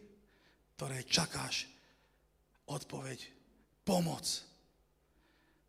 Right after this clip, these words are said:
Nie prizerajúcich sa ľudí, ktorí prídu a povedia: „Bratu, vstavaj. Kristus ťa miluje. Nie je nič mož-, mocnejšie.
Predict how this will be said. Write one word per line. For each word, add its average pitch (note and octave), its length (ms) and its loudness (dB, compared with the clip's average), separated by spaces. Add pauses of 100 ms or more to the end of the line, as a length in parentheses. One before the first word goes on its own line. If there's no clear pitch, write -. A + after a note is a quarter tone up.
(300)
Nie G3+ 260 10
prizerajúcich D#3+ 760 4
sa C#3 160 6
ľudí, C3 340 -4 (1120)
ktorí F3+ 280 4
prídu G#3 400 6
a E3 100 -4
povedia: E3+ 420 0
„Bratu, F#3 400 8 (960)
vstavaj. F3+ 600 8 (1200)
Kristus A#3+ 600 10
ťa A3 200 10
miluje. A#3 400 8 (280)
Nie G#3 200 8
je A#3+ 120 12
nič C#4 180 12 (100)
mož-, B3 360 12
mocnejšie. A3 720 8